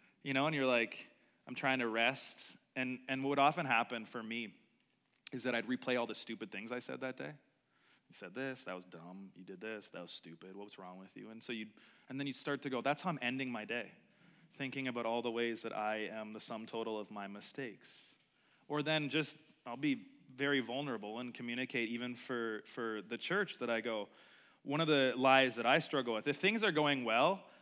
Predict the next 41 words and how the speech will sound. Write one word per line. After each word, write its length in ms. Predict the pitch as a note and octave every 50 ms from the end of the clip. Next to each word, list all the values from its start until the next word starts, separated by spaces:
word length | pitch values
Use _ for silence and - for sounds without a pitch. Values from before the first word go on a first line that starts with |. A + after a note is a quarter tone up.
| - -
I'm 260 | C3 C#3 D3+ D#3 D3
like, 180 | C#3+ B2+ A#2+ -
"That's 200 | D#3+ D#3 - -
everyone 260 | D3 C3 C3 B2 A#2
else," 220 | A#2 D3+ E3 -
but 120 | - E3 D3+
if 80 | C#3+
things 220 | - D#3+ D#3 C#3 D3+
are 40 |
going 240 | D3 D3 C#3 C3+ B2+
poorly, 400 | B2+ - B2+ B2 C3 D3 E3 F#3
it's 160 | F3+ C3+ -
my 160 | - A#2+ G2 F#2+
fault. 260 | - - F2 E2+ - _ _ _ _ _ _ _ _ _ _ _ _ _ _ _ _ _ _ _ _ _ _ _ _ -
It's 120 | B2+ -
me, 280 | C#3 D#3+ F#3 C#3 - - - - -
my 180 | B2+ B2+ B2
fault. 260 | - - - - - - - _
I'm, 240 | - B2+ C3+ C3+ C3+ -
I'm 180 | C3 B2+ C3+ B2+
the 60 | A#2+
problem. 380 | - A2+ F2+ F2+ F2 - - - _ _ _ _ _ _ _ _ _ _ _ _ _ _ _ _ _ _ _ _ -
Those 160 | D#3 D3+ E3+
are 140 | F#3 E3 D#3+ -
some 200 | - - F3+ F3
of 40 | D#3+
the 100 | D#3+ D3+
lies 360 | C#3+ C#3+ D3+ C#3 C#3 C3 -
that 100 | C3 B2+
I 100 | C3 C3+
struggle 360 | C3 - - F3+ F3 C#3+ A#2+
with. 160 | G#2 F2 - - -
I 140 | C3 D3+ D#3+
have 220 | F#3+ F#3+ D3 B2
lots, 600 | B2+ C#3 C3 G2+ - - - - - - - - - _ _ _ _ _ _ _ _ _ _ _ _ _ _ _ _ -
and 100 | B2+ B2
I'm 80 | B2
sure 200 | B2 - D#3+ E3
you 220 | D#3 D#3 D#3+ E3+ D#3
do 120 | D3 D3
too. 300 | C#3 - F#3 E3+ C3+ -